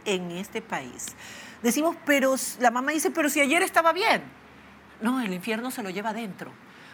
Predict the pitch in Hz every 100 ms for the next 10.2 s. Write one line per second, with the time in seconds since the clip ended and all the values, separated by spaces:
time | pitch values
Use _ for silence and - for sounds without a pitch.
0 | - 226 247 302 262 262 262 254 - 262
1 | 254 - - - - - 208 - 262 294
2 | 277 240 196 254 254 262 - - 202 190
3 | 185 - 285 285 196 185 233 233 240 240
4 | - - - - 226 240 262 - 381 -
5 | 247 262 240 220 202 190 185 339 339 -
6 | 254 269 269 220 196 190 196 - 254 277
7 | 294 220 214 - 247 247 226 180 180 -
8 | 226 240 202 - 226 254 254 254 233 254
9 | 269 277 269 254 262 254 - 285 302 269
10 | 185